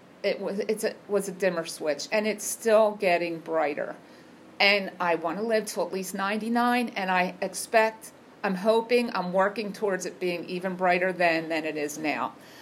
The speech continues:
Um, so, so that's what I got. And all,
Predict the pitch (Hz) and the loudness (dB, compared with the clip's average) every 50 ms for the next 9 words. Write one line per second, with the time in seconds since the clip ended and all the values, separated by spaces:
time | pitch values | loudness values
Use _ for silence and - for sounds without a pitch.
0 | - - - - - - - - - - - 180 170 165 151 156 156 - - - | -20 -20 -20 -20 -20 -20 -20 -20 -12 0 4 4 4 4 2 0 -4 -10 -14 -18
1 | - - - - - - - - - - - - - - - - - - - - | -20 -20 -20 -20 -20 -20 -20 -20 -20 -4 -4 -4 -4 -4 -14 -16 -16 -16 -18 -20
2 | - - - - - - - - - - - - - 214 190 185 180 175 175 170 | -20 -20 -20 -20 -20 -20 -18 -6 -4 -4 -2 4 6 8 8 8 6 4 2 0
3 | - - - - - - - - - - - - - - - - - - - - | -4 -8 -16 -20 -20 -20 -20 -20 -20 -20 -20 -20 -20 -20 -20 -20 -20 -20 -20 -20
4 | - - - - - - - - - - - - - - - - - - - - | -20 -20 -20 -20 -20 -20 -20 -20 -20 -20 -20 -20 -20 -20 -20 -20 -20 -20 -14 -12
5 | - - 233 214 208 202 208 214 214 214 - 240 220 214 214 208 214 247 240 220 | -4 4 4 4 6 6 2 2 2 2 2 4 6 6 6 6 4 4 6 6
6 | 185 - - 208 220 - - 226 269 302 349 - - | 6 4 4 0 0 4 4 6 6 6 6 4 0